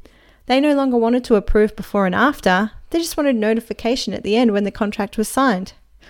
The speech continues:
All the information they needed was now automatically sent to them. Less work and less risks made those compliance folk very happy.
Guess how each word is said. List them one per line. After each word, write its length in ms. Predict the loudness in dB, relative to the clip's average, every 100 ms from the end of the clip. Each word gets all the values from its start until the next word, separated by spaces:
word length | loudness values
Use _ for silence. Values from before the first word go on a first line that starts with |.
| -20 -16 0
All 200 | 2 4
the 180 | 4
information 520 | 2 0 -2 -2 -4 -4
they 120 | -2
needed 400 | 0 2 0 -2 -6
was 140 | -6
now 160 | -6 -4
automatically 560 | -4 -2 -4 -6 -10 -10
sent 280 | -4 -4 -4
to 80 |
them. 220 | -12 -12 -12 -12 -12 -14 _ _ -4
Less 260 | -4 -2 0
work 280 | 0 -2 -6 0
and 220 | 2 2
less 260 | -2 -2 0
risks 500 | 0 0 -12 -20 -20 -6
made 360 | -2 0 -2 -2
those 240 | -2 -2
compliance 500 | -6 -6 -4 -4 -6
folk 340 | -6 -6 -6 -10
very 300 | -6 -4 -2
happy. 360 | -2 0 2